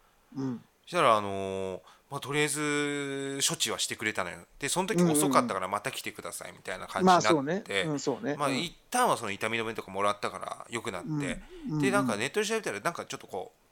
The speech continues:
Speaker 2: う、ね、あのー、ゆ-、有名な人だったんだよ、それが。
Speaker 1: うん、うん、うん。
Speaker 2: 有名というか、まあ、知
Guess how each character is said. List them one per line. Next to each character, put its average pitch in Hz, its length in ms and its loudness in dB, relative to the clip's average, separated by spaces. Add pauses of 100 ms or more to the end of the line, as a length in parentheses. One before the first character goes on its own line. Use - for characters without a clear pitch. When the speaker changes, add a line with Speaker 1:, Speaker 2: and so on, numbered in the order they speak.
(140)
Speaker 2:
う、 - 40 -6
ね、 - 240 -8
あ 92 180 -6
の 92 140 -12 (600)
ー、 - 40 -20 (160)
ゆ-、 120 240 -2
有 110 320 -4
名 104 180 0
な 98 100 -4
人 - 180 -4
だ 87 80 -6
っ - 100 -8
た 87 80 -8
ん 87 40 -14
だ - 60 -18
よ、 90 60 -12
そ - 100 -8
れ 92 100 -8
が。 - 140 -2 (180)
Speaker 1:
う 117 40 -2
ん、 123 40 6
う - 20 8
ん、 - 20 12
う 175 60 12
ん。 - 20 12
Speaker 2:
有 - 60 6
名 214 260 6
と 185 80 4
い 131 120 2
う 104 60 -2
か、 95 160 0
ま 110 280 8
あ、 87 40 -10
知 - 260 0